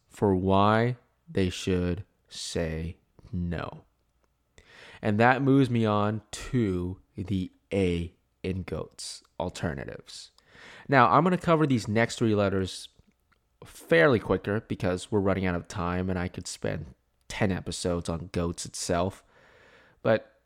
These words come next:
for the purposes of keeping this episode in a timely framework, I will not speed through it,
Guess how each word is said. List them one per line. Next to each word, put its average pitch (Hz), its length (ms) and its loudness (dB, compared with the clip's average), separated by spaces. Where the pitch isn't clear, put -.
for 101 480 2
the 101 460 -8
purposes 107 520 -2
of - 100 -8
keeping 101 300 -4
this 92 260 -4
episode 90 640 -4
in 113 360 4
a 95 460 0
timely 95 880 0
framework, 92 800 -4
I 98 240 4
will 92 540 0
not 127 520 2
speed - 520 -2
through 90 220 -2
it, 87 200 -6